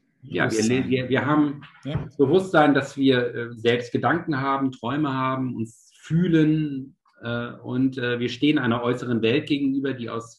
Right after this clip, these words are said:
Speaker 1: harter Materie besteht, die aus, ähm, Naturgesetzen, von Naturgesetzen gelenkt wird. Und wir fühlen, jeder von uns fühlt diesen Innensatz, Gegensatz zwischen innen und außen. Und, äh, jeder von uns fühlt auch,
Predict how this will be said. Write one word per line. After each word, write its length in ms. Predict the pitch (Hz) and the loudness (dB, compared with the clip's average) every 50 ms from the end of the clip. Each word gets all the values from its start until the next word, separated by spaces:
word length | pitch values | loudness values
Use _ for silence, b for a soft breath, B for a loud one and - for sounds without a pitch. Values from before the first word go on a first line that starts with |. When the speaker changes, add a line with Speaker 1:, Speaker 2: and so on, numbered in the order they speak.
| - - | 0 2
Speaker 1:
harter 240 | - - - 123 | 4 4 2 0
Materie 600 | 110 110 - - - 131 156 151 151 147 143 139 135 | -2 -4 -6 -6 -6 -6 -4 -4 -4 -4 -4 -4 -4
besteht, 480 | 139 131 - - 131 127 135 135 - | -6 -8 -8 -6 -6 -4 -4 -6 -8
die 120 | - 110 104 | -10 -12 -12
aus, 380 | 107 107 104 - _ _ _ _ - | -12 -14 -16 -18 _ _ _ _ -18
ähm, 340 | 110 110 - 104 107 110 - _ B B B B B B B B B B | -16 -14 -12 -12 -14 -14 -18 _ B B B B B B B B B B
Naturgesetzen, 760 | 131 117 - 196 196 156 143 135 143 143 143 - - 131 | -2 2 4 6 6 6 6 6 4 2 0 -4 -8 -6
von 120 | 123 123 123 | -2 -2 -2
Naturgesetzen 640 | 117 - 156 160 151 139 127 127 123 - - 127 120 | -2 -2 -2 0 0 2 2 0 -2 -2 -2 0 0
gelenkt 340 | 117 120 131 160 156 - | 0 2 2 0 0 0
wird. 320 | 147 143 147 147 147 - - _ _ _ _ _ _ _ _ _ _ _ _ _ _ _ _ - | 2 2 2 2 0 -4 -16 _ _ _ _ _ _ _ _ _ _ _ _ _ _ _ _ -10
Und 140 | 135 131 131 | -6 -2 0
wir 140 | 143 139 135 | 0 0 -2
fühlen, 520 | - - - 160 175 196 185 165 135 113 | -4 -8 -6 0 4 6 6 6 6 6
jeder 200 | - 170 185 - | 4 4 4 2
von 140 | - 135 135 | 2 2 2
uns 200 | 135 127 - - | 0 0 -4 0
fühlt 220 | - 151 147 147 | 2 2 2 2
diesen 180 | 131 110 117 123 | 2 0 -2 0
Innensatz, 500 | 127 131 135 123 110 117 110 - - _ | 2 4 2 2 2 0 -6 -8 -10 _
Gegensatz 720 | - 123 127 120 110 107 _ - 127 127 127 120 110 110 - | -20 -16 -14 -14 -14 -12 _ -4 -2 -2 -2 -2 -4 -6 -8
zwischen 220 | - 110 - 113 | -12 -10 -10 -6
innen 220 | 123 123 127 117 110 | -2 0 0 0 0
und 140 | 104 101 120 | -2 -4 -6
außen. 440 | 117 117 113 107 110 - - _ _ _ _ _ _ _ _ _ _ _ _ _ _ _ _ _ _ _ _ _ | -6 -4 -4 -4 -6 -10 -18 _ _ _ _ _ _ _ _ _ _ _ _ _ _ _ _ _ _ _ _ _
Und, 320 | - 120 123 123 120 123 - | -4 0 2 2 0 0 -4
äh, 160 | - 117 113 | -6 -4 -2
jeder 260 | 110 110 143 170 160 | 0 2 4 4 4
von 140 | - 139 135 | 4 2 0
uns 140 | 127 - - | 0 -2 -4
fühlt 320 | - 156 170 180 160 - | -2 0 0 0 0 -2
auch, 480 | - 117 123 139 160 160 165 - - | -4 -2 0 0 0 -2 -4 -8 -16